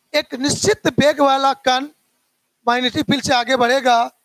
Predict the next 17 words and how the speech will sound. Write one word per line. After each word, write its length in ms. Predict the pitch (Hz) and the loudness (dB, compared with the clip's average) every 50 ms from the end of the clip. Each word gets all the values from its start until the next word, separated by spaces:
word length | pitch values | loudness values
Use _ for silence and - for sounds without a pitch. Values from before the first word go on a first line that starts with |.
| _ _ _ - - | _ _ _ -2 0
बाकी 280 | 226 220 220 - 294 220 | 0 0 0 -2 -4 -2
सब 200 | - 262 247 240 | 0 0 2 2
वहीं 220 | 233 220 233 240 | 2 0 0 0
पर 260 | 240 - 247 240 269 - _ _ _ _ _ _ _ _ _ _ _ _ _ _ - | 0 0 0 0 0 -2 _ _ _ _ _ _ _ _ _ _ _ _ _ _ -10
इधर 240 | 262 233 262 262 262 | -4 -2 0 0 2
उधर 160 | 240 254 254 247 | 2 0 0 0
पथ 220 | - 247 220 - | -2 -4 -4 0
में 100 | 247 240 | -2 -2
चला 240 | - 247 226 214 214 | 0 0 0 0 0
जाएगा। 320 | 202 208 202 202 _ - - _ _ _ _ _ _ _ _ _ _ _ _ _ _ _ _ _ _ _ _ _ _ _ _ _ _ _ _ _ _ _ _ _ _ _ _ _ _ _ - | -2 -4 -6 -6 _ -20 -20 _ _ _ _ _ _ _ _ _ _ _ _ _ _ _ _ _ _ _ _ _ _ _ _ _ _ _ _ _ _ _ _ _ _ _ _ _ _ _ -8
तो 120 | 466 587 - 339 | -8 -6 -2 -2
इस 160 | 302 - - | -2 -2 -2
कॉन्सेप्ट 420 | - 269 262 254 254 285 294 - | -2 -4 -4 -2 -2 -2 -4 -2
को 120 | - 302 254 | -2 -2 2
बोलते 340 | 247 262 247 - - 269 240 | 2 2 0 0 -4 -2 -2
हैं 220 | 233 240 254 285 _ _ _ _ _ _ _ _ _ _ _ _ _ _ _ _ _ _ _ _ _ _ _ _ _ _ 220 | -2 -2 -4 -8 _ _ _ _ _ _ _ _ _ _ _ _ _ _ _ _ _ _ _ _ _ _ _ _ _ _ -2
वेलोसिटी 520 | 220 233 240 - - 240 - - 311 359 | 0 0 2 0 0 -2 -2 0 0 0